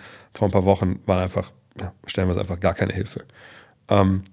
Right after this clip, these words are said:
und natürlich ist er jemand, der auch weiß, was so die Offseason parat hält, eben nicht wirklich viel. Ne? Austin Reeves, klar, den muss man irgendwie halten, äh, aber er sagt, das wird schwer genug. Dann hast du ja Jim Moore, der wird sicherlich einiges an Geld kosten. D'Angelo Russell,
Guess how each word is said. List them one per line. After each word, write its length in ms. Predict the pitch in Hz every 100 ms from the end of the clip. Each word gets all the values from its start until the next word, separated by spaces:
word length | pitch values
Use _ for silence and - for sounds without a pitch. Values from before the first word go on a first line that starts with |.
| _ _ _ - _ _ _ _ _ _ _ _ _ _
und 100 | 131
natürlich 240 | 131 160
ist 80 | 117
er 80 | 110
jemand, 280 | 110 104 101
der 120 | 95
auch 160 | 90
weiß, 420 | 90 85 90 - - -
was 320 | 101 92 -
so 80 | 95
die 140 | 104
Offseason 500 | 95 - 107 95 95
parat 420 | - 98 98 101
hält, 460 | 107 90 90 - -
eben 240 | 95 87
nicht 220 | 92 95
wirklich 340 | 101 95 101 -
viel. 360 | 90 95 98 - - -
Ne? 200 | 101 113
Austin 380 | 107 98 - 92
Reeves, 380 | 98 107 107 -
klar, 300 | - 98 98
den 100 | 95
muss 140 | 101
man 100 | 101
irgendwie 160 | 98 95
halten, 440 | 101 98 98 92 - - - - - - _ -
äh, 60 | -
aber 220 | - 92
er 40 | 90
sagt, 120 | 87
das 100 | -
wird 120 | -
schwer 200 | - 95
genug. 420 | 95 95 92 95 - _ _ _
Dann 120 | -
hast 140 | 90 -
du 60 |
ja 80 | 95
Jim 220 | 95 104
Moore, 180 | 98 95
der 80 | 90
wird 80 | 92
sicherlich 380 | 95 92 90 -
einiges 220 | 101 95
an 80 | 92
Geld 220 | 90 87
kosten. 340 | - 92 -
D'Angelo 300 | 95 90 92
Russell, 420 | 92 95 - 90